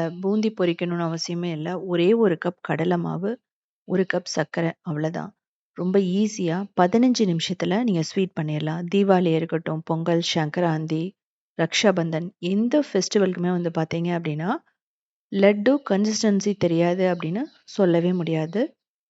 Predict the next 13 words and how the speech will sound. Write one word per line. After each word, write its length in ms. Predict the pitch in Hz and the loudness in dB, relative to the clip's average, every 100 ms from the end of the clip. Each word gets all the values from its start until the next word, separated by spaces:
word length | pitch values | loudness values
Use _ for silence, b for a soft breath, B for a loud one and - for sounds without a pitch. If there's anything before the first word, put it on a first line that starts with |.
| _ _ _ _ 202 | _ _ _ _ 0
அந்த 240 | 240 285 | 2 4
அளவுக்கு 340 | 262 190 196 254 | 4 2 -2 -4
பெர்ஃபெக்ட்டா 460 | - 175 160 160 165 | 2 4 4 -2 -2
பண்ணிடலாம். 560 | 147 147 147 147 151 208 _ _ _ _ _ _ _ _ _ _ _ _ _ _ _ _ _ | -2 -4 -4 -6 -8 -12 _ _ _ _ _ _ _ _ _ _ _ _ _ _ _ _ _
நல்லா 260 | 196 185 180 | -4 0 0
சாஃப்டாவும் 580 | - 175 160 - 165 156 | 0 -2 -2 -4 -2 -2
இருக்கும். 300 | 147 262 381 _ - | -4 -4 -4 _ -2
இதுக்கு 260 | 254 302 247 | 0 4 4
ஒரு 180 | 190 214 | 4 4
கப் 240 | 214 208 | 2 2
கடலை 300 | 165 170 196 | 0 4 4
மாவு 240 | 196 165 151 | 2 0 -2
எடுத்துக்கலாம். 520 | 160 165 165 185 | -4 -6 -4 -4